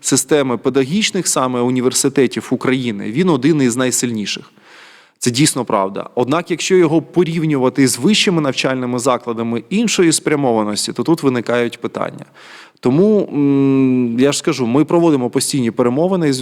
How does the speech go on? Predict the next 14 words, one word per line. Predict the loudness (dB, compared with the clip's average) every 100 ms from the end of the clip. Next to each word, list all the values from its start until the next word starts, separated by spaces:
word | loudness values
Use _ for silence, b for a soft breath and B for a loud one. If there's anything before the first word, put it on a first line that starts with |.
| -2
Міністерством | 0 0 2 0 -2 -4
освіти | 0 0 0
та | 0
науки | 0 0 -2 -4 -8 B B B B -10
і | -2
дійсно | 2 2 2 2
будемо | 4 2 0
шукати | -2 -2 -2 0 -2
я-, | -4
якісь | -2 -4 -2 -2 0
рішення, | 0 0 0 -2
які | -4 0 4 4
б, | 2
е, | 2 2 0 -4